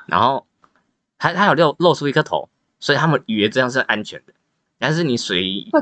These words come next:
Speaker 2: 干啊。
Speaker 1: 对啊，干了之后，一旦硬化之后，你会变得没办法呼吸。
Speaker 2: 对啊。
Speaker 1: 对，所以他们，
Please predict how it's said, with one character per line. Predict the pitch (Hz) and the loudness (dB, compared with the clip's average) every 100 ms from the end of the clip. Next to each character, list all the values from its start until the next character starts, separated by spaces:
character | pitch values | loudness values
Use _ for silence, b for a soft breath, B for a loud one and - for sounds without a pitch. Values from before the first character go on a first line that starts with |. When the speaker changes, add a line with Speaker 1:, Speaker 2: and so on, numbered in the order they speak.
| - | 2
Speaker 2:
干 | 262 254 254 | 0 0 -2
啊。 | 254 | -4
Speaker 1:
对 | 254 - | 0 0
啊， | - _ _ | -2 _ _
干 | 165 | -2
了 | 170 | 0
之 | 123 143 | -2 -2
后， | |
一 | 139 117 | -2 -2
旦 | 151 | -2
硬 | 143 123 | -2 0
化 | 113 | 0
之 | 107 | 0
后， | 113 | -2
你 | 87 | -2
会 | 110 | -4
变 | - | -2
得 | 104 | -2
没 | 80 90 | -2 0
办 | 92 | 0
法 | |
呼 | - 175 | -2 -8
吸。 | - 76 - | -16 -16 -10
Speaker 2:
对 | 320 294 | -2 0
啊。 | 269 247 240 | 0 0 2
Speaker 1:
对， | 240 95 95 | 2 2 0
所 | 135 | 0
以 | 135 | 0
他 | 160 | 0
们， | 131 | -2